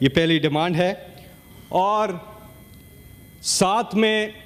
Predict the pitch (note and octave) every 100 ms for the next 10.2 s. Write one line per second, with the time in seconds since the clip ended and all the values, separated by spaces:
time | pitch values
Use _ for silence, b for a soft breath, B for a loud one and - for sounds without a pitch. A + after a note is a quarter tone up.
0 | - - - - - - - - - -
1 | - - G#2+ F#3 F#3 F#3 F3 - - -
2 | - - A2 G#3 - G#3 A3+ G#3+ G#3 G3
3 | F#3+ - - - - - - - - -
4 | E3+ - G3 G3+ G#3 G3 F3 C#3 - -
5 | - - - - - - - F3 G#3 A#3+
6 | A#3 - G3+ G#3 A3+ G#3+ - G2+ - -
7 | - - - - - - - - - A3
8 | C4+ C#4 - A3+ - F#3 F3+ F3 E3+ E3+
9 | D#3+ C#3 C#3+ - D#3 D3+ A#2+ C3+ - G3+
10 | F#3 G2